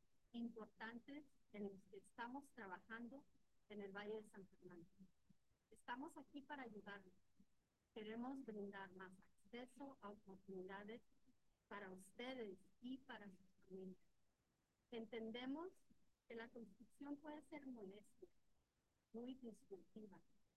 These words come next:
pero sin embargo, hemos incorporado programas para apoyar a los afectados por las actividades de construcción, asegurando que puedan estar aquí en su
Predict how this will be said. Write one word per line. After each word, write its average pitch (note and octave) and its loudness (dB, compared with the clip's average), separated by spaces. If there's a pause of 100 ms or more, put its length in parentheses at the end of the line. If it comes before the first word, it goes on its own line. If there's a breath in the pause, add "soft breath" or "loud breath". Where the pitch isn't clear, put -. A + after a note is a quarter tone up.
(220)
pero A3+ 2
sin A3 4
embargo, A3+ 2 (520)
hemos C#4+ 2
incorporado A3+ -2 (140)
programas G#3+ -6 (100)
para G3+ -10
apoyar G#3+ -6
a A3+ -4
los G#3+ -4
afectados G#3+ -6 (480)
por A3 0
las A3 2 (440)
actividades A#3 4
de C4 -2
construcción, A3 -6 (460)
asegurando A3+ 0 (460)
que A#3 0
puedan D4 2
estar C4+ -2
aquí C#4 -6 (140)
en G#3+ -2 (300)
su E4+ -2